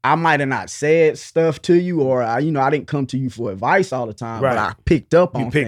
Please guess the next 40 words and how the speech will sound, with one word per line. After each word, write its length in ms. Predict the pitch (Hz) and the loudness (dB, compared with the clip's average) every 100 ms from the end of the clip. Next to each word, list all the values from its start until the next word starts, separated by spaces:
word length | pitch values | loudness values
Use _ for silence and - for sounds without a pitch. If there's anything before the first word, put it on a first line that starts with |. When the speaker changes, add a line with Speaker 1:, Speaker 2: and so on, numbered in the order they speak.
| 110 | -2
Speaker 1:
things. 20 | |
Speaker 2:
up 200 | 151 151 | -2 -2
on 120 | 127 | -2
Speaker 1:
Right. 180 | 123 110 | 0 -2
Speaker 2:
things, 240 | 92 85 | -6 -10
yeah. 180 | 110 117 | -6 -2
Speaker 1:
I 60 | 117 | -2
picked 340 | - 147 - | -2 -4 0
up 200 | 165 165 | -2 0
on 140 | 139 123 | -2 -2
Speaker 2:
Yeah. 40 | |
Speaker 1:
things, 220 | 127 123 | -2 -6
and 80 | 113 | -6
I 60 | 120 | -6
learned 340 | 120 147 156 - | -4 -4 -4 -4
that 160 | 113 | -4
later 180 | 120 120 | -4 -4
on 180 | 120 113 | -6 -8
in 80 | 101 | -4
life. 340 | 139 131 110 | -2 -2 -4
Like, 280 | 113 - 117 | -4 -4 -6
Speaker 2:
Yeah. 40 | 87 | -4
Speaker 1:
wow, 340 | 120 131 123 | 0 2 2
I'm 140 | 127 131 | 0 -2
doing 200 | 139 113 | -4 -6
the 60 | |
same 400 | - 131 139 135 | -8 -6 -4 -6
thing 420 | 117 135 127 113 - _ _ _ | -6 -8 -8 -10 -16 _ _ _
he 160 | 165 175 | -2 -2
was 160 | 127 | -2
doing 200 | 139 131 | -4 -4
with 100 | 113 | -4
his 200 | 139 160 | -4 -4
family. 440 | - 123 107 95 113 | -8 -12 -10 -8 -6
Speaker 2:
Yeah. 240 | 117 95 - | -6 -8 -12
Speaker 1:
I'm 140 | 110 120 | -8 -4
doing 180 | 127 110 | -4 -4
with 80 | |
my 140 | 120 123 | -4 -4
family. 300 | - 110 | -6 -10